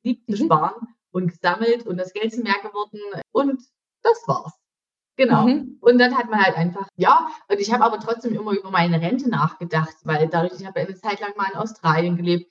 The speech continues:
Speaker 1: da habe ich natürlich den Rententopf nicht eingezahlt. Und wenn ich mich mit Arbeitskollegen unterhalten habe und gefragt habe, „Wie macht ihr denn das?“ „Ja, wir haben hier eine Versicherung und da was.“ Und ich dachte immer so, „Ich habe nichts“, aber ich habe auch keine Lust gehabt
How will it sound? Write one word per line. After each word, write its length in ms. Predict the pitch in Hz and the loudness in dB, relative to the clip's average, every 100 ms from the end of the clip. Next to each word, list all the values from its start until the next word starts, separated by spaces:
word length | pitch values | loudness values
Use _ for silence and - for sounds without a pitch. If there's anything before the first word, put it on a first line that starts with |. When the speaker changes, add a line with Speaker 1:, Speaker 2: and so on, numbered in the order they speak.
| _ | _
Speaker 1:
da 60 | 156 | 2
habe 80 | 160 | 4
ich 40 | |
natürlich 280 | 160 165 160 | 2 0 -2
den 140 | 170 | -2
Rententopf 520 | 160 160 175 165 160 | 0 2 2 0 0
nicht 160 | 170 170 | -2 -4
eingezahlt. 580 | 165 170 170 180 156 - - _ _ | -2 -4 -2 2 2 0 -8 _ _
Und 140 | 196 202 | -4 -2
wenn 80 | |
ich 60 | 208 | 0
mich 160 | 226 202 | 0 2
mit 120 | - | 2
Arbeitskollegen 720 | 160 180 180 226 190 175 170 | 2 2 -4 -4 -2 -2 -2
unterhalten 580 | 175 180 180 165 170 180 | -4 -4 -4 -4 -4 -2
habe 180 | 170 - _ | -2 -4 _
und 100 | 190 | -6
gefragt 280 | 180 170 175 | -4 0 2
habe, 120 | 160 | 2
„Wie 100 | 180 | 0
macht 180 | 190 185 - | -2 -4 0
ihr 100 | 208 | 0
denn 140 | 202 - | 0 -8
das?“ 200 | - - | -10 -6
„Ja, 240 | 415 226 226 | -2 -2 0
wir 120 | 214 | 0
haben 140 | 214 | -2
hier 140 | 214 240 | 2 2
eine 120 | 226 | 2
Versicherung 440 | 220 214 220 208 | 0 -6 -6 -4
und 200 | 196 185 | -4 -6
da 120 | 190 190 | -2 2
was.“ 160 | 208 208 _ _ _ | 2 0 _ _ _
Und 140 | 156 | -2
ich 100 | 156 | -2
dachte 200 | - - | -4 -8
immer 160 | 156 151 | -6 -6
so, 140 | 151 156 | -6 -10
„Ich 160 | 175 - | -12 -12
habe 120 | - - - | -14 -18 -4
nichts“, 260 | 247 - - _ | -2 -2 -6 _
aber 180 | 165 165 | 2 4
ich 160 | 160 - | 2 -2
habe 100 | - | -6
auch 120 | - | -6
keine 280 | - 180 180 | -4 -2 0
Lust 260 | 311 320 | 0 -4
gehabt 320 | - 190 - | -2 -2 -2